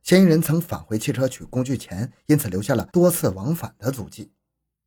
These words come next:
伪造现场之后，嫌疑人驾驶汽车消失在夜幕中。推断完毕之后，警方开始查找尸源。专案组立即从附近的火车站的周边村子入手，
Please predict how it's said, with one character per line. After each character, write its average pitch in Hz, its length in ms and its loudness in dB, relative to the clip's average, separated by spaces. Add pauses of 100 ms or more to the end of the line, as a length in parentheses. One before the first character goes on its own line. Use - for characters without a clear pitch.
(340)
伪 123 120 4
造 135 160 4
现 120 160 -4
场 90 140 -12
之 - 100 -16
后， - 240 -12 (220)
嫌 156 240 4
疑 - 20 4
人 143 220 0
驾 147 180 2
驶 - 140 -8
汽 135 200 -2
车 139 240 -2 (160)
消 113 320 4
失 107 220 -4
在 98 300 -8
夜 113 160 0
幕 95 260 -12
中。 95 220 -14 (1600)
推 151 200 6
断 139 220 4
完 110 200 -2
毕 135 160 -2
之 123 160 -6
后， 117 300 -10
警 117 240 -2
方 131 240 -4
开 135 180 -2
始 123 200 -6
查 104 180 -8
找 104 160 -10
尸 - 220 -6
源。 92 280 -8 (600)
专 175 160 8
案 175 100 4
组 127 160 0
立 147 140 2
即 123 100 -6
从 127 180 -4
附 143 200 -4
近 120 120 -6
的 104 80 -4
火 95 160 -4
车 113 120 -8
站 117 180 -4
的 98 60 -8
周 156 260 2
边 143 220 0
村 170 200 -4
子 143 60 -2
入 101 180 -8
手， - 220 -14